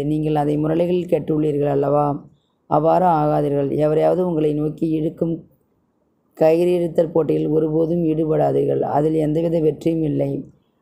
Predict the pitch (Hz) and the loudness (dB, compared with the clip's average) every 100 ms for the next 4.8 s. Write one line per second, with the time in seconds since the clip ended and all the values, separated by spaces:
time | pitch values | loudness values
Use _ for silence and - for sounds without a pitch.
0 | _ - 151 170 170 170 180 180 156 - | _ 0 0 2 0 0 0 0 0 -2
1 | 160 160 160 156 160 165 170 147 160 156 | -2 -2 0 0 0 0 0 -2 -2 -2
2 | 156 147 131 143 143 147 151 165 160 151 | 0 -2 -4 -4 -2 -2 -2 -2 -2 0
3 | 147 160 165 165 156 151 170 160 160 160 | 0 0 0 0 0 0 0 0 0 0
4 | 156 151 156 151 143 139 143 | 0 0 0 -2 -2 0 -2